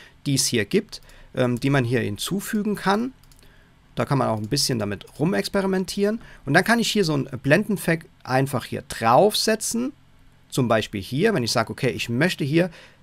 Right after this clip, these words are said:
da vorne das zum Leuchten bringen. Dann kann ich auch noch die Helligkeit hier bestimmen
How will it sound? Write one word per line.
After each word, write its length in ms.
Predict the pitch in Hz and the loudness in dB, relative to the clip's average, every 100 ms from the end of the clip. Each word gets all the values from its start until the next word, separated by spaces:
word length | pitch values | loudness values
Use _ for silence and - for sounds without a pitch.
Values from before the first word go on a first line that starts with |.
| _ _ _ _ | _ _ _ _
da 100 | 123 | 0
vorne 340 | - 147 175 | 2 2 4
das 260 | 156 147 - - | 2 0 -2 -4
zum 200 | - 120 | -2 2
Leuchten 400 | 123 175 - 202 | 4 4 0 -4
bringen. 400 | - 208 233 294 - - - _ _ _ _ _ _ - - - _ _ _ _ - _ _ _ _ _ | -2 -2 -2 -6 -14 -20 -20 _ _ _ _ _ _ -20 -20 -20 _ _ _ _ -20 _ _ _ _ _
Dann 120 | - 139 | -2 2
kann 140 | 160 | 2
ich 80 | 147 | 4
auch 40 | |
noch 220 | 135 120 | 2 0
die 240 | - 123 98 | -4 -6 -2
Helligkeit 640 | 123 170 196 - 185 196 | 0 0 -2 0 0 0
hier 180 | - 208 | 0 0
bestimmen 560 | 202 180 - 214 240 | 2 0 0 -2 -2